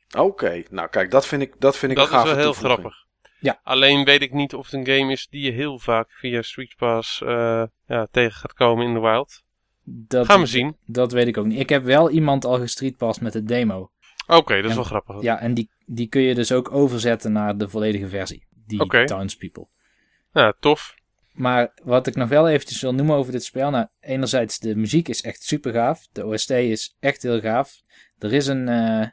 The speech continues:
Speaker 3: special edition van dit spel die ik overweeg te bestellen. Omdat die
Speaker 2: Die
Speaker 3: soundtrack
Speaker 2: maar op één plek te koop is, volgens mij, in Europa.
Speaker 3: Is dat zo, ja?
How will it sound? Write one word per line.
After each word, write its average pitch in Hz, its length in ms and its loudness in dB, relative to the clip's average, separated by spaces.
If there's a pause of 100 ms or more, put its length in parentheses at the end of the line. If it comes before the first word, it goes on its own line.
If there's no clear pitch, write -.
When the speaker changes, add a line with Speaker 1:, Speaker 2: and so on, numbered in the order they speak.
Speaker 3:
special 131 440 -4
edition 123 420 -4
van 120 160 -4
dit 117 120 -4
spel 127 400 -2
die 113 180 -2
ik - 180 -8
overweeg 117 480 -2
te 107 100 -14
bestellen. 110 520 -4 (640)
Omdat 113 340 -2
die 110 140 0
Speaker 2:
Die 156 260 2
Speaker 3:
soundtrack 135 400 2
Speaker 2:
maar 127 160 6
op 135 120 -4
één 190 320 2
plek - 420 2
te - 100 -16
koop 165 320 2
is, 190 180 -6
volgens 180 240 -8
mij, 180 240 4
in 180 80 2
Europa. 180 580 2 (300)
Speaker 3:
Is 139 140 -6
dat 151 160 -4
zo, 147 120 -2
ja? 170 280 -2